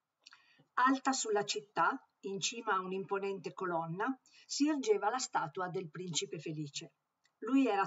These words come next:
tutto coperto di sottili foglie d'oro fino, come occhi aveva due zaffiri lucenti e un grande rubino rosso scintillava sull'elsa della sua spada.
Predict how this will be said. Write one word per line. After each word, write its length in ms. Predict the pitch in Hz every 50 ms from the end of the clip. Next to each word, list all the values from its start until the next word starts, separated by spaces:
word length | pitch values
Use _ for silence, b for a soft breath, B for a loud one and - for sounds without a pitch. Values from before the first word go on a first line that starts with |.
| 151 -
tutto 320 | 277 277 - _ - 262
coperto 600 | - - 427 - - - - 427 214 - - -
di 100 | 214 202
sottili 640 | - - - - - _ - 233 233 233 226 226 220
foglie 560 | - - 185 185 196 196 202 196 208 196 170
d'oro 340 | 170 180 175 190 190 196 190
fino, 600 | - - - 180 165 160 156 165 170 165 - _ b b b b b b b b _
come 300 | - - 262 254 254 240 247 262
occhi 320 | 269 262 - - 294 254
aveva 340 | 220 202 214 226 233 226 220
due 260 | 214 208 220 233 214
zaffiri 560 | 175 208 214 - - - - 220 220 214 208 196
lucenti 760 | 190 185 147 - 190 165 165 160 160 170 156 - 170 160 - _
e 140 | - 226 220
un 120 | 220 -
grande 380 | 175 226 247 262 302 302 262 247 220 226
rubino 360 | 220 190 226 226 214 196 190
rosso 420 | 180 175 175 165 - - - 254
scintillava 760 | 247 - - - 226 220 214 214 240 240 226 202 180 180 185 196
sull'elsa 640 | 190 - - 233 220 196 170 165 165 156 - - 180
della 220 | 170 175 170 170
sua 200 | 156 - 185 165
spada. 580 | 156 - - - 156 139 135 147 156 160 156